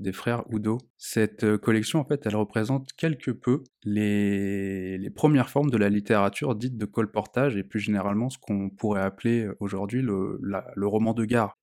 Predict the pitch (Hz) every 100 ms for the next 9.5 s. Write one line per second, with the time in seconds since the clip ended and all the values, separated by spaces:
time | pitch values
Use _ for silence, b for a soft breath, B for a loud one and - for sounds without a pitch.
0 | - 117 110 123 120 147 123 131 131 92
1 | 95 95 - 110 107 104 104 101 139 185
2 | _ - 104 117 147 107 104 101 101 98
3 | 101 101 98 101 139 - - 160 - 113
4 | 110 110 107 101 - 170 208 B _ -
5 | - 101 107 107 101 160 165 107 143 165
6 | 117 - 107 - 147 117 - 147 - 107
7 | 95 104 - 110 131 127 120 131 117 117
8 | 104 101 - - 151 151 - 110 104 -
9 | 107 101 165 202